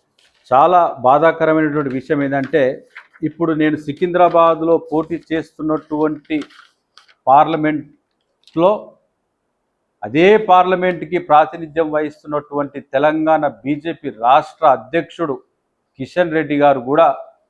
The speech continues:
పోటీ చేస్తున్నారు భారతీయ జనతా పార్టీ నుండి. వారు ఈ మధ్యనే పార్లమెంట్లో వాళ్ళ సహచర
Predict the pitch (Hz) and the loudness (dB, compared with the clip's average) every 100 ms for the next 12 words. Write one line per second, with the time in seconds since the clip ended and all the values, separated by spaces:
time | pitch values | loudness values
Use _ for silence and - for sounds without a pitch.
0 | _ _ 135 135 147 131 139 - 139 139 | _ _ -8 -4 -4 -4 -8 -6 0 0
1 | 131 117 123 139 135 120 117 120 117 117 | 2 0 0 -2 -4 -6 -4 -4 -2 -6
2 | 110 110 117 165 233 _ _ _ _ _ | -6 -12 -10 -12 -16 _ _ _ _ _
3 | _ 107 139 165 160 151 - _ _ _ | _ 0 4 4 2 -4 -10 _ _ _
4 | _ _ _ _ _ _ _ _ _ _ | _ _ _ _ _ _ _ _ _ _
5 | - 160 185 170 143 175 156 113 - _ | -2 0 2 2 2 0 0 -4 -12 _
6 | _ _ _ _ _ 143 165 170 165 151 | _ _ _ _ _ 2 4 2 0 -2
7 | 147 160 180 - - _ _ _ _ _ | 0 2 2 -2 -18 _ _ _ _ _
8 | _ _ _ _ _ _ 131 156 151 151 | _ _ _ _ _ _ 0 2 2 2
9 | 151 180 180 180 165 | 2 2 2 2 2